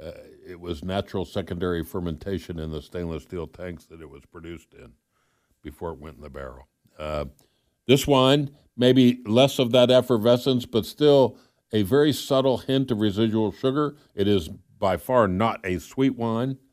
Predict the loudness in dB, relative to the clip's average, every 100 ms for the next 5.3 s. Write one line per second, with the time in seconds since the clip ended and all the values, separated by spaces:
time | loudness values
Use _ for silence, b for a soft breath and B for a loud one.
0 | _ _ _ _ _ _ _ _ _ _
1 | _ _ _ -8 -6 -4 -6 -10 -8 -4
2 | -4 -4 -8 -2 4 4 4 2 -4 -10
3 | -16 _ -2 0 0 -6 _ _ _ -8
4 | -8 -2 2 4 4 2 -2 -2 -2 -2
5 | -6 -8